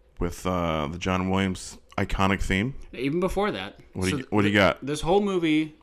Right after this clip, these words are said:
Speaker 2: is based off of shark attacks.
Speaker 1: Okay.
Speaker 2: The whole movie could have been avoided if any one of them would have just carried around a can of shark repellent
Speaker 1: Oh,
Speaker 2: spray.
Speaker 1: like, uh, yeah, sh-, uh, bat, what
Speaker 2: Yeah.
Speaker 1: is it?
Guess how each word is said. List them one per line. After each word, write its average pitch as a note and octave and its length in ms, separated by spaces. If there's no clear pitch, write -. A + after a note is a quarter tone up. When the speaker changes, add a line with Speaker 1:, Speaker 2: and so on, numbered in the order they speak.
Speaker 2:
is B2 180
based C3 380
off A#2+ 220
of A2 120
shark G#2 260
attacks. - 520
Speaker 1:
Okay. G2 280
Speaker 2:
The G#2+ 100
whole C3 200
movie D3+ 280
could F3+ 280
have F#3 180
been F#3 140
avoided B2+ 580
if A2+ 260
any B2+ 200
one D3 180
of C#3+ 100
them C3+ 180
would B2 100
have A#2+ 100
just A2+ 180
carried B2+ 280
around B2 360
a A#2+ 40
can A#2 260
of A#2+ 100
shark C3+ 280
repellent F2+ 380
Speaker 1:
Oh, B2+ 100
Speaker 2:
spray. G2 260
Speaker 1:
like, - 260
uh, F2+ 320
yeah, G#2+ 160
sh-, - 420
uh, F2+ 280
bat, G#2+ 340
what - 80
Speaker 2:
Yeah. G#3 80
Speaker 1:
is A2+ 60
it? - 220